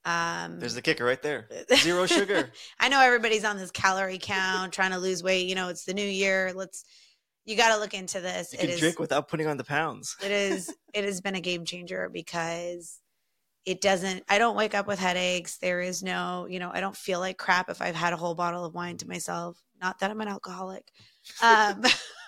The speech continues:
Speaker 1: <laughs> but, um, you can find these at dry, like, there's a website called Dry Farm Wines. We've actually just been introduced to some at our local liquor store that,
Speaker 2: Mm-hmm.
Speaker 1: you know, have been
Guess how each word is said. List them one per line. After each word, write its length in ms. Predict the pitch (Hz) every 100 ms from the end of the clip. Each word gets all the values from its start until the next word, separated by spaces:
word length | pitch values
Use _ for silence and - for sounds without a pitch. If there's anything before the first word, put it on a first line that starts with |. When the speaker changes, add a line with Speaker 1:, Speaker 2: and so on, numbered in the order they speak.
| - -
Speaker 1:
<laughs> 80 | - 381 - _ _ _ _ _ _ - - - - - _ _
but, 540 | 226 185 - - - -
um, 560 | 180 165 165 170 165 175 _
you 160 | 190 185
can 360 | - 180 180 170
find 260 | 185 196
these 260 | 185 180 165
at 640 | 180 170 170 175 - - - _ _ _ -
dry, 240 | 190 - -
like, 140 | 180 180
there's 180 | 180
a 60 | 180
website 360 | 185 180 196 -
called 200 | 190 175
Dry 200 | 180 175
Farm 300 | - 175 175
Wines. 640 | 208 226 220 220 214 - - - _ -
We've 140 | 196
actually 380 | 190 185 196 180
just 300 | 185 170 -
been 120 | 180
introduced 460 | 180 170 170 175 -
to 80 | 180
some 520 | 175 170 170 170 170 _ _ -
at 120 | 175
our 160 | 170
local 720 | 165 180 180 180 175 175 175 180
liquor 220 | 190 226
store 440 | - 240 262 294
that, 240 | 220 190 185
Speaker 2:
Mm-hmm. 80 | 151 _ _
Speaker 1:
you 120 | 180
know, 200 | 175 175
have 240 | 175 175 175 -
been 360 | 185 180 180